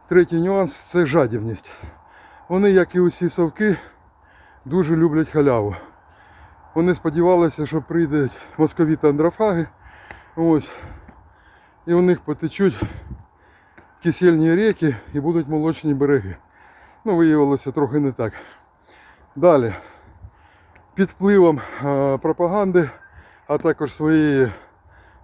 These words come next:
чокнутої мамані, її діти теж стали сепаратистами. Причому ці діти народилися в Дніпропетровську, Дніпропетровської тоді області, зараз це Кам'янськ. Зараз вони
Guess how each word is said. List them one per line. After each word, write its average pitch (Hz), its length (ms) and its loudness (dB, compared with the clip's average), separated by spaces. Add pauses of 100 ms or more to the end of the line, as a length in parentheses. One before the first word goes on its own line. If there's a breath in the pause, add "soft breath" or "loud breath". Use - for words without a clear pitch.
чокнутої 156 540 0
мамані, 175 500 2 (880 loud breath)
її 170 340 2
діти 165 420 -2 (1000 loud breath)
теж 165 340 2
стали 156 360 -2
сепаратистами. 135 880 -4 (640 loud breath)
Причому 165 360 0
ці 156 120 -6
діти 170 280 -2
народилися 147 800 0 (840 soft breath)
в 135 80 -10
Дніпропетровську, 160 1040 0 (1000 loud breath)
Дніпропетровської 160 920 0
тоді 160 220 -2
області, 151 600 0 (160)
зараз 135 340 2
це 147 120 -6
Кам'янськ. 143 460 0 (680 loud breath)
Зараз 175 380 0
вони 156 360 0